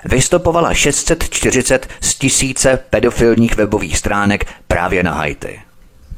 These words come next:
Tyto stránky nabízely nejen živá videa sexuálního zneužívání, některá z nich příšerná, dětí ve věku od nula do dvou let,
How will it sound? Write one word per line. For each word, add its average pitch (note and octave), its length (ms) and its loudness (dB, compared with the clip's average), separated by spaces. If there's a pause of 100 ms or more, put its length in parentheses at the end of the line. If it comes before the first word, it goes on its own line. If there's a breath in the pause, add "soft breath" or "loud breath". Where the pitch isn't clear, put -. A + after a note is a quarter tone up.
(500 loud breath)
Tyto D#2+ 260 -2
stránky F2+ 560 -2
nabízely F2 580 2
nejen F2 380 2
živá D#2 360 0
videa D2 400 -2
sexuálního D#2+ 680 -2
zneužívání, D#2+ 920 -4 (320 loud breath)
některá E2 460 -2
z D2+ 100 -2
nich E2+ 180 0
příšerná, F2 760 -2
dětí E2 380 -6
ve D#2 120 -4
věku D2+ 320 -4
od - 280 -6
nula F2 300 2
do F2 160 -2
dvou D2+ 320 -4
let, - 460 -4